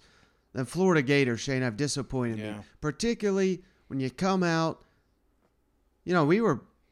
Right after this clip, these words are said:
Speaker 1: damn near the only non-Florida homer saying they're gonna beat Utah, and they, they made us look like geniuses for about seven days, you know what?
Speaker 2: <laughs>
Speaker 1: And then the, the
Speaker 2: Yeah.
Speaker 1: world came crashing down. Not that they're terrible. I know those,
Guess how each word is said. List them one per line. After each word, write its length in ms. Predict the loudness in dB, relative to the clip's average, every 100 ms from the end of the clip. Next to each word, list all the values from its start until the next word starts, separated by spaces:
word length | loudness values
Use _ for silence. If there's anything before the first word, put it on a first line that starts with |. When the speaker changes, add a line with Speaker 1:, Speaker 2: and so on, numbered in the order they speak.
| _
Speaker 1:
damn 180 | 2 4
near 160 | 4 2
the 100 | 2
only 300 | 2 0 0
non-Florida 840 | 0 0 0 -4 -6 -2 0 2 2
homer 320 | 2 0 -2
saying 360 | -2 -2 0
they're 120 | -2 -4
gonna 220 | -4 -2
beat 200 | -2 -2
Utah, 480 | -6 -4 -2 -2 -2
and 200 | -4 -2
they, 220 | -2 -4 _ -4
they 100 | 0
made 160 | 2
us 140 | 2 -2
look 120 | -2
like 200 | -2 2
geniuses 560 | 4 4 2 -2 -6
for 120 | -8 -4
about 340 | -2 -4 -8 _
seven 400 | 4 6 6 2
days, 400 | 2 2 -2 -4
you 80 | -2
know 80 | 0
what? 200 | -2 -4
Speaker 2:
<laughs> 320 | -10 -10 -8
Speaker 1:
And 160 | -4 -2
then 160 | 0 -2
the, 120 | -4
the 100 | -4 -6
Speaker 2:
Yeah. 100 | -2
Speaker 1:
world 300 | -2 -2 -2
came 200 | -4 -4
crashing 480 | -2 -2 -2 -4 -4
down. 200 | -4 -4
Not 200 | -6 -6
that 120 | -6
they're 120 | -6
terrible. 440 | -2 0 0 0
I 80 | -2
know 140 | -2
those, 140 | -4